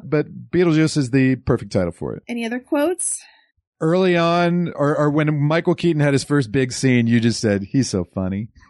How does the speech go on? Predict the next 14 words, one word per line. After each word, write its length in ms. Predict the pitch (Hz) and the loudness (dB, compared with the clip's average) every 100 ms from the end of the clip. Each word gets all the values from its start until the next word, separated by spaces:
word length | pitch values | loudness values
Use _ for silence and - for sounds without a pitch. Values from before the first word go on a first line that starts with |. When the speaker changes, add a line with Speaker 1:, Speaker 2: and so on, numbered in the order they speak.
| - 370 | -10 -4
Speaker 2:
He's 260 | 381 - | -2 -2
so 300 | - 453 320 | 0 0 0
Speaker 1:
<laughs> 0 | 320 | -2
Speaker 2:
funny. 880 | 285 339 392 427 370 311 262 247 254 - - - - - - | -2 -4 -4 -6 -6 -6 -8 -8 -12 -18 -20 -20 -20 -20 -16
He's, 180 | - 339 | -4 0
Speaker 1:
And 140 | 147 | 2
I 40 | 165 | 0
Speaker 2:
ag-, 140 | 277 _ - 311 | -4 _ -6 -4
again, 380 | 277 392 466 302 | -2 -4 -4 -6
like, 260 | 233 226 | -6 -6
totally 480 | - 330 359 349 339 | -8 -4 -2 -2 -4
cast 360 | - 285 285 - | -4 -6 -6 -8
against 420 | 262 254 254 - | -8 -8 -10 -10
type. 420 | 247 233 233 220 | -8 -6 -6 -8